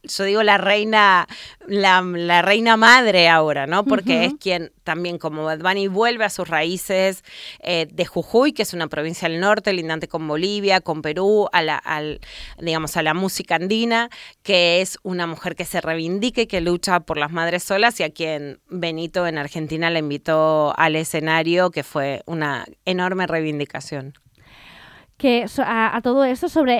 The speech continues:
Speaker 2: el, el taller precisamente de, de esa tarde, am,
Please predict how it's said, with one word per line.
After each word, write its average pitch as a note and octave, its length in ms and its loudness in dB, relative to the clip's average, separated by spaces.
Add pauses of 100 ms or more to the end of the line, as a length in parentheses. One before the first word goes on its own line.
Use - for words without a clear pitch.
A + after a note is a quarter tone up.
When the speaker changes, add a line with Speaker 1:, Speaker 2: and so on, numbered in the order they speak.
Speaker 2:
el, A#3+ 260 -2
el A#3+ 80 -6
taller A#3+ 380 2
precisamente A#3+ 880 -2
de, A3 360 0 (220)
de G#3+ 80 -4
esa A#3+ 240 -2
tarde, C4 460 4 (500)
am, B3+ 720 2